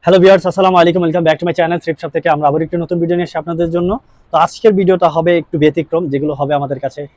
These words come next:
বলতে গেলে স্পেশাল অফার, ফ্রাইডে স্পেশাল অফার।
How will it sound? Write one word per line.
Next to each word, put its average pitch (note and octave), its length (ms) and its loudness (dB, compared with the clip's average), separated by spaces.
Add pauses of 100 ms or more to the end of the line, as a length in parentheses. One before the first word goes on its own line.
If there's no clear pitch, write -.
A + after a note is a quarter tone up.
(260)
বলতে D3+ 260 2
গেলে E3 360 4
স্পেশাল E3+ 420 -6 (100)
অফার, C#3 340 -2
ফ্রাইডে D3 500 -2
স্পেশাল D3+ 380 -12
অফার। B2+ 380 -8